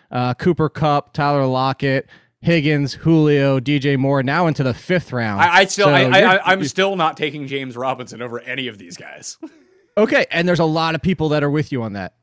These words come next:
Speaker 1: And I'm not gonna tell you you're wrong. Uh, but at the same time, this is also, by the end of the third round, twenty running backs are off the board, and another five went off in the fourth round. So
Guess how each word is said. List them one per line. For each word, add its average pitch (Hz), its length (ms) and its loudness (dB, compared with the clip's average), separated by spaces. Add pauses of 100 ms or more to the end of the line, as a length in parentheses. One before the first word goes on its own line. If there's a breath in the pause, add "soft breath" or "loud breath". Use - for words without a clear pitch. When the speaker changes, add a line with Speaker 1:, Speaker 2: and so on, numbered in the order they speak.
(220)
Speaker 1:
And 160 160 -2
I'm 160 40 -2
not 165 120 -2
gonna 160 100 -4
tell 156 160 -2
you 147 140 0
you're 131 160 -2
wrong. 120 520 -4
Uh, 143 240 -2
but 147 160 -2
at 151 120 -2
the 147 80 -8
same 151 260 -2
time, 147 340 0 (360 loud breath)
this 160 180 0
is 165 140 -2
also, 151 520 2
by 139 180 0
the 139 140 0
end 139 120 0
of 139 80 0
the 127 100 -2
third 135 300 0
round, 131 440 0 (220 soft breath)
twenty 170 380 0
running 139 240 0
backs 117 320 -4
are 131 80 0
off 127 160 -4
the 120 80 -6
board, 123 340 0
and 123 160 -4
another 127 800 0
five 131 500 -2
went 120 160 -4
off 120 160 -4
in 123 80 -6
the 117 80 -4
fourth 127 320 -4
round. 127 300 -2
So 139 320 0